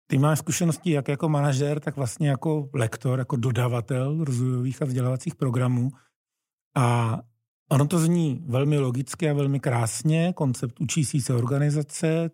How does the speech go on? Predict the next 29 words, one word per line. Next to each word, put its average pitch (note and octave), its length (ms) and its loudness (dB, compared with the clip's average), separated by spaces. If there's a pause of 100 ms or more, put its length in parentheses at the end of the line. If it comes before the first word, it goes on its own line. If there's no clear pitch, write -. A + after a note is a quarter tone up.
ty C#3 60 -2
lidi B2+ 300 0
se C3 240 -4
učí - 340 -4
navzájem, C#3+ 800 2
vlastně C#3 280 -4
ty C3+ 100 -4
manažeři B2 480 0
tím B2+ 200 -2
budují C3+ 360 2
tu C3 120 -8
kulturu D3+ 520 -2 (260)
a - 60 0
řídí A#2 440 0
do D3 140 -10
určité C#3 480 -2
míry. C#3+ 380 0 (880)
A C3 40 2
jaká A#2+ 420 2
role D#3+ 400 0
v - 120 -14
tomhle D3+ 640 2 (240)
systému, A#2+ 640 0
k B2 140 -6
kterému C#3 400 0
by C#3 100 -2
to D3 160 -2
mělo D3 300 2
směřovat, D3 560 0